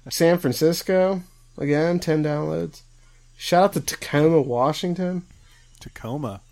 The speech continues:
Speaker 1: Oh.
Speaker 2: Yeah. Oh,
Speaker 1: The truck
Speaker 2: Santiago?
Speaker 1: immigrant.
Speaker 2: Is that Chile? Santiago.
Speaker 1: Santiago?
Speaker 2: Chile, yeah.
Speaker 1: Oh.
Speaker 2: So
Speaker 1: I just
Speaker 2: we,
Speaker 1: thought
Speaker 2: we
Speaker 1: that was a
Speaker 2: have,
Speaker 1: dude.
Speaker 2: we actually have some people in South America listening, which is rare. We usually don't have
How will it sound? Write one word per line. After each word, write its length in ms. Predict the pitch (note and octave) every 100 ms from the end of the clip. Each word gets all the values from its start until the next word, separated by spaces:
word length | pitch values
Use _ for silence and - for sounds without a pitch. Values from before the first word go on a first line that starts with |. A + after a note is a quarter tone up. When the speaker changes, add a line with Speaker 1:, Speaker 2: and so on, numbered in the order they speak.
| -
Speaker 1:
Oh. 180 | A#2 C3
Speaker 2:
Yeah. 260 | C3 A2+ G#2 - _
Oh, 60 | C3+
Speaker 1:
The 60 | D#3+
truck 120 | B2
Speaker 2:
Santiago? 880 | - F3+ G#3 - C3+ D#3 G3+ A3 A#3 A#3
Speaker 1:
immigrant. 120 | G#3+ - _ -
Speaker 2:
Is 60 |
that 120 | F3 G3
Chile? 540 | - F3+ E3 G#3+ B3 A3 - _ _ _ _ _ - _ -
Santiago. 480 | - D#3+ - D#3 D#3
Speaker 1:
Santiago? 720 | D3+ D#3 D3+ - G2 A#2 D#3 - - -
Speaker 2:
Chile, 460 | - A#2 C3 D#3+ -
yeah. 200 | D3 D3 - _ _ _ _ _ - _ _ -
Speaker 1:
Oh. 40 | B2 A2 _ _ _ _ _ - -
Speaker 2:
So 160 | -
Speaker 1:
I 20 | -
just 60 |
Speaker 2:
we, 100 | A2+
Speaker 1:
thought 140 | - -
Speaker 2:
we 80 | A2+
Speaker 1:
that 20 |
was 0 |
a 40 |
Speaker 2:
have, 160 | B2+ A#2+
Speaker 1:
dude. 180 | G#2+ G#2 - - _ _ _ -
Speaker 2:
we 80 |
actually 280 | B2 - C3
have 200 | B2 B2+
some 160 | - B2+
people 240 | C#3 C3
in 80 | A#2
South 300 | A2 B2 A#2+
America 440 | A#2+ A#2 C3 C#3 D3+
listening, 440 | C#3+ - D3 C#3
which 140 | B2+ -
is 140 | B2
rare. 380 | B2 B2+ C3 C3
We 80 | C3
usually 300 | A#2 A#2+ A#2+
don't 200 | A2+ A2+
have 320 | A#2+ A#2 A2+